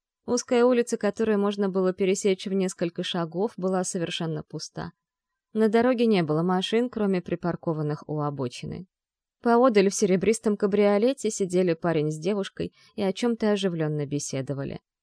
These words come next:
Однако Соня не трогалась с места, глядя на то, как светофор отсчитывает мгновение до зелёного сигнала. Восемьдесят, семьдесят девять, семьдесят восемь. «Сонька, а мы решили к Киру заехать ненадолго, музыку послушать»,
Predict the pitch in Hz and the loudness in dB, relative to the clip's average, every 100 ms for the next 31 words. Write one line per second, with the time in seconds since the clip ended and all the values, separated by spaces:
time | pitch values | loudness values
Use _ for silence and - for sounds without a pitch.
0 | _ _ _ _ 208 202 226 226 220 226 | _ _ _ _ -4 0 2 2 0 2
1 | 220 214 202 202 196 202 208 220 220 220 | 2 2 2 0 0 0 0 -2 0 0
2 | 170 - 160 156 165 160 160 160 151 - | 0 -2 -6 -2 0 0 -2 -2 -4 -4
3 | 233 226 170 - 160 165 165 - 214 170 | -4 -4 -8 -6 -4 -4 -6 -4 0 -2
4 | - 214 214 180 175 180 170 160 165 156 | -2 -6 -4 -4 -4 -2 -4 -2 -2 0
5 | 233 208 175 165 160 156 151 151 147 - | 0 0 0 -2 -2 -2 -2 -2 -4 -6
6 | 147 147 135 139 - _ _ _ _ _ | -8 -6 -6 -8 -12 _ _ _ _ _
7 | _ _ _ _ - 175 220 262 262 240 | _ _ _ _ -10 -2 -2 0 -2 -4
8 | 240 254 - - - - 196 175 175 151 | -4 -8 -12 -20 -10 -2 0 0 -2 -4
9 | 147 196 226 - - - 160 147 143 165 | -2 -2 -4 -8 -14 -6 -4 -4 -8 -10
10 | 147 139 170 202 190 196 _ _ _ _ | -10 -6 -6 -6 -10 -14 _ _ _ _
11 | _ - 285 311 349 294 175 - 247 285 | _ 0 0 4 8 8 8 2 -2 0
12 | - 302 311 349 277 233 220 214 190 185 | 0 0 0 2 2 6 4 4 -2 0
13 | 196 196 185 160 196 226 202 156 151 151 | 0 2 0 0 0 0 0 -4 -6 -4
14 | 139 - - | -8 -8 -12